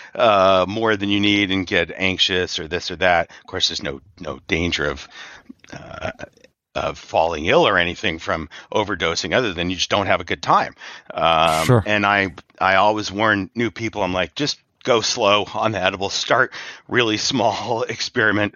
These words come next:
Speaker 1: with really, really small numbers. But I think this is an important part of changing the stigma again, that it's more of a medicine. Listen, we all throw vitamins in our mouth, gummy bears that are,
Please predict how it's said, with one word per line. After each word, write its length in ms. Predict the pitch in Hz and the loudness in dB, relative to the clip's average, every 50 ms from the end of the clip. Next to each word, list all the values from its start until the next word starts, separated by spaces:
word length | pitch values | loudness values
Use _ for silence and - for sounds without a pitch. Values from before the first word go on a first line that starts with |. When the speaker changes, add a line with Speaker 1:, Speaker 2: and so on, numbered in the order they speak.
| - - _ | -10 -14 _
Speaker 1:
with 180 | 101 95 - - _ | -12 -12 -12 -14 _
really, 260 | - 214 202 175 156 | 0 2 2 4 4
really 260 | 139 143 143 139 131 123 | 4 4 4 4 2 0
small 340 | - 127 123 117 113 117 | 0 0 2 4 4 4
numbers. 440 | 110 107 104 107 101 101 98 - - - - - - - - - - | 4 2 0 0 0 -2 -2 -4 -8 -10 -12 -12 -12 -12 -14 -8 -2
But 100 | 143 156 | 0 2
I 80 | 165 | 2
think 140 | 165 175 - | 2 -2 -4
this 260 | - 165 151 - - | -4 -4 -4 -4 -6
is 140 | 143 131 - | -8 -6 -2
an 80 | 131 127 | -2 -2
important 600 | 113 - - - 135 131 123 - 110 104 101 - _ - - - _ _ _ _ - _ | -2 -2 -2 2 2 2 2 0 -8 -16 -18 -18 _ -20 -20 -20 _ _ _ _ -6 _
part 220 | 117 120 120 107 - - - - - - - - _ _ | 2 2 2 2 0 -8 -16 -16 -18 -18 -20 -20 _ _
of 340 | 131 123 117 113 107 101 - | 4 4 6 4 2 0 -2
changing 460 | - - 131 120 110 101 113 104 101 | -2 0 2 2 0 0 0 0 -2
the 60 | 92 | -2
stigma 460 | 92 - - 120 113 107 113 110 107 - | -4 -2 0 0 0 2 2 0 0 0
again, 500 | 95 98 98 104 101 107 107 107 110 113 - - - - - _ | -2 -2 2 2 4 4 4 2 0 -2 -4 -10 -16 -18 -6 _
that 140 | 90 87 | -4 -4
it's 160 | 85 85 - - | -2 -4 -6 -4
more 180 | 98 92 95 | -2 -2 -2
of 100 | 87 78 | -2 -2
a 40 | 95 | -2
medicine. 520 | 95 95 110 110 104 107 - - 107 92 | 0 2 2 2 2 0 0 -2 -2 -2
Listen, 280 | 101 110 98 - 98 87 | -2 -2 -4 -4 -6 -4
we 140 | 87 95 95 | -2 2 4
all 200 | 98 95 90 85 | 4 4 4 2
throw 260 | - - 95 82 90 | 0 -2 -2 -2 0
vitamins 520 | 85 87 87 92 95 90 90 90 85 - | 2 2 2 2 0 -2 -2 -4 -4 -4
in 80 | 98 90 | 0 0
our 100 | 87 87 | 0 2
mouth, 300 | 87 87 87 90 87 - | 2 4 2 2 2 0
gummy 240 | - 92 90 90 87 | -2 -2 -2 -2 -2
bears 440 | 78 - 85 85 82 76 - - - | -2 -2 0 0 -2 -2 -4 -8 -4
that 140 | - 90 78 | -4 -2 -2
are, 140 | 78 76 | -2 -4